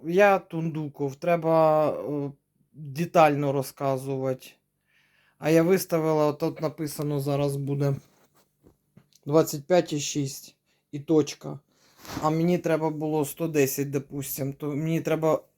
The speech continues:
було прощолкати так, щоб тої точки не було, виставляти температуру. От тепер воно включило наг-, нагрів пішов. Ну, тепер будемо чекати.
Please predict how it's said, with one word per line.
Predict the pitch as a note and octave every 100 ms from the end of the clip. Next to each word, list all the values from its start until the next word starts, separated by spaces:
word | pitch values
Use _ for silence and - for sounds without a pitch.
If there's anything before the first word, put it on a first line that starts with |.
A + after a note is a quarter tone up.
| _
було | B2+ D3 D3+ C#3
прощолкати | D3+ C#3 - F#3 G3+ G3 D3 C3 -
так, | D#3+
щоб | - C#3
тої | - D#3
точки | C#3+ E3 D3 - C#3
не | C3+
було, | C3 C3+ C#3
виставляти | C3+ C3 - C#3 C#3 C3+
температуру. | C#3 C3 C3+ C3+ C3 C#3 C3 C3+ - _ _ _ _ _ _ _ _ _ _ _ _ _
От | G#2+ E3+ E3+
тепер | E3+ F3+ F#3
воно | F3 D#3+ E3+
включило | E3 D#3+ C#3+ F3 E3 D#3+
наг-, | D3+ C#3 C3 - - _ _ _ _ _ _ _ _ _ _ _
нагрів | D#3 D3+ C#3+ D#3 C#3+
пішов. | - C#3+ - C#3 C3+ C#3 - _ _ _ _ _ _ _ _ _ _ _ _
Ну, | D#3 D3 D3
тепер | E3+ - G3
будемо | F3 F#3 F#3+ F#3+
чекати. | - F#3+ F3+ F3 E3